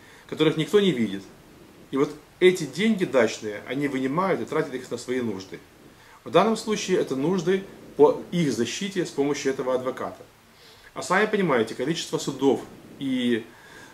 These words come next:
м, количество мест, где должен адвокат участвовать, возрастает в геометрической прогрессии.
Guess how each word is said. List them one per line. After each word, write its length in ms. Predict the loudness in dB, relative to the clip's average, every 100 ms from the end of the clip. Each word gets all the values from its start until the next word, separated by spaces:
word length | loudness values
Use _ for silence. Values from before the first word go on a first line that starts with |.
| -20 -16
м, 460 | -10 -8 -8 -10 -4 2
количество 380 | 4 4 2
мест, 360 | 4 4 2 -2
где 140 | -6 0
должен 320 | 2 2 2
адвокат 520 | -4 -4 0 0 0 -8 -12
участвовать, 680 | -4 -2 0 2 2 2 -14 -20 -20 -8
возрастает 560 | -6 -2 -2 0 0
в 40 | 0
геометрической 540 | -4 -4 -6 -6 -4
прогрессии. 580 | -2 -2 -2 -6 -12